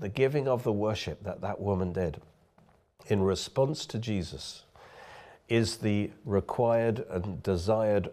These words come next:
response to the gospel. That's the response God wants the gospel to produce in your heart, that you will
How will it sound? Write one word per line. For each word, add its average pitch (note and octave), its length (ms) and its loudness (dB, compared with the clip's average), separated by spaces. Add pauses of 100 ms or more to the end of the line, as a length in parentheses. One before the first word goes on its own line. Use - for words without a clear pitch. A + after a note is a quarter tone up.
response - 840 -6 (240)
to F#2 160 -2
the D#2+ 120 -4
gospel. - 440 -8
That's G#2 300 -2
the A2 140 -4
response G2+ 680 0 (380)
God B2 200 6
wants A2+ 460 0
the A2 100 -2
gospel A#2+ 440 0
to F2+ 140 -4
produce G2 500 0
in F2+ 100 -2
your F2 220 0
heart, - 280 -6 (320)
that F#2 180 -2
you A2 200 4
will G2 260 4